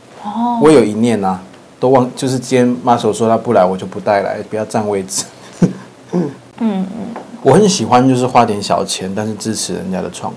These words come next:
Speaker 2: 作。对，就搞得自己这样子。<laughs>
Speaker 1: 哦，导-，导演还要来我们那个独立书店的计划。
Speaker 2: 嗯，嗯。
Speaker 1: 啊，对了，你三月十二号你要去获得书店。
Speaker 2: 对，我要去新竹。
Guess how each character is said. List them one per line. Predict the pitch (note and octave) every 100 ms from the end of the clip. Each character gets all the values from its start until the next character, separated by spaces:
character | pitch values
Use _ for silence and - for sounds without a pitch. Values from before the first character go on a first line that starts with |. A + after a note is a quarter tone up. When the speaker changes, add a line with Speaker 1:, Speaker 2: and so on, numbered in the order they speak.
| -
Speaker 2:
作。 | - - - - - - - - - - -
对， | - - - -
就 | - B2
搞 | G2+
得 | F#2+
自 | G2 A#2
己 | G2
这 | F#2 A2
样 | G2
子。 | F#2 - - - - - F#3 F#3 D3
<laughs> | C3 - - - -
Speaker 1:
哦， | D4 C#4
导-， | - B3
导 | B3 C4
演 | A#3+
还 | A#3
要 | G3+
来 | G3 F3+
我 | E3+
们 | -
那 | F#3+
个 | F#3 - G#3+
独 | G3
立 | G3+
书 | G#3 F#3
店 | F3+
的 | - B3 A#3 - - - - -
计 | C4
划。 | A3 A3 A3 - -
Speaker 2:
嗯， | E3 A2 F#2+ -
嗯。 | F4+
Speaker 1:
啊， | F#4+ F4+ C4+ A#3 - - - -
对 | F4 D4+
了， | C4
你 | A#3
三 | A3+ D4+
月 | D#4+ D#4+
十 | D#4+ B3+
二 | C#4
号 | C#4 C#4+
你 | A#3
要 | A3+ B3
去 | C4+
获 | C4+ A#3+
得 | G3 F#3+
书 | G#3 G3+
店。 | A3+ G#3 - A3 - -
Speaker 2:
对， | A2
我 | G2 G2+
要 | A2+
去 | - A#2 G#2+
新 | - B2 B2+
竹。 | -